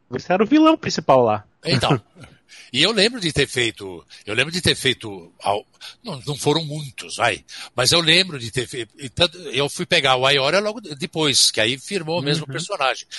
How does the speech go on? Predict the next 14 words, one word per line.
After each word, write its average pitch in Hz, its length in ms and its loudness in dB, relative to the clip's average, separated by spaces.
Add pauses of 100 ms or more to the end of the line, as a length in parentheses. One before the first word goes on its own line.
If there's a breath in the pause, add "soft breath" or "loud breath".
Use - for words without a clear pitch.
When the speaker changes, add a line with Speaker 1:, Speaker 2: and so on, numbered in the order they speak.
Speaker 2:
Aí 135 140 4
ele 139 120 2
não 156 100 -6
podia 175 200 -2
me 170 120 -6
pegar 190 260 4
mais 175 240 0
mesmo. 127 320 -4 (840)
Mas 139 300 2
Speaker 1:
Não, 170 100 4
Speaker 2:
é 139 40 2
Speaker 1:
o 135 260 4
Tira-, 135 280 0
o, 156 40 0